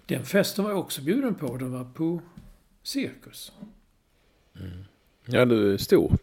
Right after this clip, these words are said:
Speaker 2: i branschen.
Speaker 1: Mm.
Speaker 2: Du, jag vill bara säga det så folk fattar. Att, eh, du är... Eh, en, eh, man av musiken. Och då blir man bjuden på såna här grejer.
Speaker 1: Precis.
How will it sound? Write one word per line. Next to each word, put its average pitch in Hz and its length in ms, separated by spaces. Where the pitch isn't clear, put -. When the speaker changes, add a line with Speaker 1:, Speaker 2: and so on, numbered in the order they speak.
Speaker 2:
i 113 120
branschen. 160 360
Speaker 1:
Mm. 190 120
Speaker 2:
Du, 139 260
jag 139 80
vill 151 160
bara 170 160
säga 180 220
det 185 100
så 147 120
folk 160 260
fattar. - 400
Att, - 480
eh, 110 300
du 110 240
är... 107 380
Eh, 110 60
en, 101 400
eh, 101 440
man 113 380
av 98 240
musiken. - 600
Och 98 60
då 104 100
blir 95 140
man 101 160
bjuden 127 300
på - 80
såna 120 140
här 127 100
grejer. 117 300
Speaker 1:
Precis. - 680